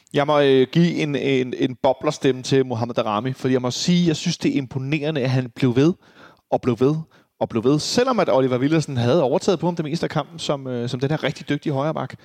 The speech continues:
Han endte jo så med at få lagt en bold ind. Jeg ved ikke, om helt det bliver en assist, målmanden rammer den.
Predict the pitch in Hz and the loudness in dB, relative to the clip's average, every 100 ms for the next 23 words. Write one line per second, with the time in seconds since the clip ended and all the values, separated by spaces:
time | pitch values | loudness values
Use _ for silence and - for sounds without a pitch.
0 | _ _ _ - 131 143 175 170 151 143 | _ _ _ 0 0 2 0 0 -2 0
1 | 123 - 120 135 135 139 123 - 117 147 | -2 -2 -2 -2 0 -4 -8 -4 0 2
2 | 147 120 - 156 135 131 120 107 - 127 | 0 -2 -4 -4 -4 -2 0 0 -2 -4
3 | - 117 117 113 101 107 113 117 | -4 -4 -2 0 0 0 -2 -8